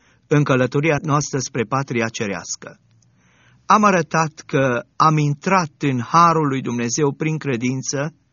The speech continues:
și lucrul acesta s-a întâmplat atunci când am ajuns să credem în Domnul Isus și am primit de la El harul mântuirii.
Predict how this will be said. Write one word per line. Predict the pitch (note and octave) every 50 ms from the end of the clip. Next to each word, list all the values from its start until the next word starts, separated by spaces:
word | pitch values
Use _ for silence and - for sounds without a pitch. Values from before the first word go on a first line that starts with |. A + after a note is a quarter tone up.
| _ _ _ _ _ _ - - - _
și | - - D#3+
lucrul | E3 G3+ G3+ G#3+ G3
acesta | F3 D#3+ - E3 D#3+ - - - D#3+ D3+ D3 D3+ -
s-a | - - - - F3+ E3 E3
întâmplat | D#3 D3 - D#3 C#3+ C#3+ C#3 D3+ D3+ - F3+ -
atunci | D#3 D3 - D3 C#3+ C#3+ C#3 - -
când | D3 C3+
am | C3 B2+
ajuns | B2+ C3 B2 E3+ F#3 F#3
să | - E3
credem | D3 - D#3 D3+ C#3+ C#3+ C#3 C3+
în | C3+ C3+
Domnul | C3 D3 D#3 D3 C3+ C3 B2+
Isus | A#2+ G#2+ - - C#3 C3 D3+ D#3 - - - - _ _ _ _ _ _ _ _ _ _ _ _
și | - - D3+
am | C#3+ C3
primit | C3 C#3 C#3+ F3 F3
de | D3+ D3+
la | C#3+ C#3+ C#3+
El | C#3+ C#3 B2
harul | A#2 D3 D3 C#3+ C#3 C#3 C3
mântuirii. | B2+ B2 A#2+ A2+ - A#2 G#2 G2+ F#2+ - - - - _